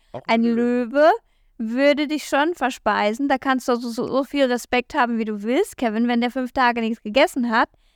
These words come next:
Speaker 2: dann, äh, könnte es brenzlig werden.
Speaker 1: Es gibt aber auch die Taktik bei Braunbären, meine ich. Ich weiß grad nicht, ob es Schwarzbären oder Braunbären sind, aber auf jeden Fall, wenn ein Braunbär auf dich zugerannt kommt,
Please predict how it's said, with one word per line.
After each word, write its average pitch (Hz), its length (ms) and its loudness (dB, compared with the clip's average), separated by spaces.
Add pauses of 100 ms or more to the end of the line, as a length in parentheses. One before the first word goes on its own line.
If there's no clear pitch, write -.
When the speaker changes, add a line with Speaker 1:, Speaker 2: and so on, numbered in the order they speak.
(160)
Speaker 2:
dann, 233 400 2 (220)
äh, 262 400 -2 (240)
könnte 277 560 2
es - 160 -6
brenzlig 202 420 -2
werden. 165 320 -4 (720)
Speaker 1:
Es - 240 -10
gibt 160 160 -2
aber 139 240 2
auch 135 300 -2 (260)
die 113 100 -8
Taktik 143 420 0
bei 104 540 0
Braunbären, 92 1120 -2 (440)
meine 95 360 -2
ich. - 260 -8 (460)
Ich - 80 -8
weiß 104 160 0
grad 120 140 2
nicht, 120 80 0
ob 101 40 -6
es 95 60 -12
Schwarzbären 131 480 0
oder 113 160 0
Braunbären 131 460 -2
sind, 151 100 -10
aber 123 100 0
auf 104 60 -4
jeden 139 140 -4
Fall, 120 160 -2
wenn 117 200 -2
ein 110 300 -4
Braunbär 123 460 0
auf 104 80 -2
dich - 80 -16
zugerannt 117 520 -4
kommt, 113 380 -6